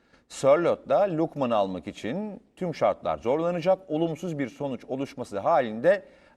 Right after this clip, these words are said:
alternatif isimlerle masaya oturulacak diyor, e, Milliyet gazetesi. Artem Dovbik burada, bu büyük fotoğraftaki oyuncu. Roma'nın,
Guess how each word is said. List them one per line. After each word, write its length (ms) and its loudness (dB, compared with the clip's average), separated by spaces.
alternatif 840 0
isimlerle 680 0
masaya 680 0
oturulacak 920 0
diyor, 320 0
e, 580 -4
Milliyet 460 -4
gazetesi. 840 -6
Artem 580 0
Dovbik 680 0
burada, 400 -8
bu 280 -10
büyük 540 -8
fotoğraftaki 640 -12
oyuncu. 500 -10
Roma'nın, 380 -4